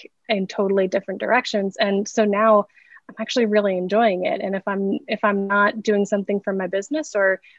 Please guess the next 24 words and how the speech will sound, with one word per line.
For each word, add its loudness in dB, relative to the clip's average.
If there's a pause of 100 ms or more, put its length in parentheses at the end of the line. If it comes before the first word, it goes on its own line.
(120)
or 4
to-, 2
something -2
totally 0
leisure 0
and, -6
and -6
self-care 0
oriented, 2
I'm 0
learning 0
about -2
the -20
stock -6
market -6
now. -8 (560)
So, 2 (100)
um, -4 (240)
so 0
that, 2 (120)
that's, -2 (400)
yeah. 4
And 0
I, 0